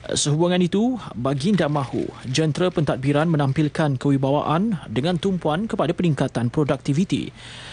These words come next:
Tuanku Abdul Halim Muazzam Shah bertitah pada istiadat menyembah tahniah dan penganugerahan darjah-darjah serta bintang-bintang kebesaran sempena sambutan ulang tahun Hari Keputeraan Tuanku Sultan Kedah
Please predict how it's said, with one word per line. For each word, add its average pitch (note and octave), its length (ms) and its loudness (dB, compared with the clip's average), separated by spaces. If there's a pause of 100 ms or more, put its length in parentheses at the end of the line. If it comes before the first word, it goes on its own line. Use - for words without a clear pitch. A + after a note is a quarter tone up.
(140)
Tuanku G3 480 0
Abdul G3 160 4
Halim F#3+ 480 2
Muazzam E3 320 2
Shah D#3+ 320 0
bertitah - 720 -4
pada B2+ 160 -2
istiadat C3+ 480 0
menyembah C#3 400 0
tahniah D#3+ 480 0 (400)
dan E3 240 0
penganugerahan D#3 720 2
darjah-darjah C3+ 880 0
serta C3+ 320 -2
bintang-bintang D#3+ 800 2
kebesaran D3 560 0 (400)
sempena C#3 400 2
sambutan D3+ 560 2
ulang D3 320 0
tahun D#3 320 2
Hari F3+ 320 -2
Keputeraan D#3+ 640 0
Tuanku D#3 320 0
Sultan C#3+ 400 0
Kedah D3+ 320 0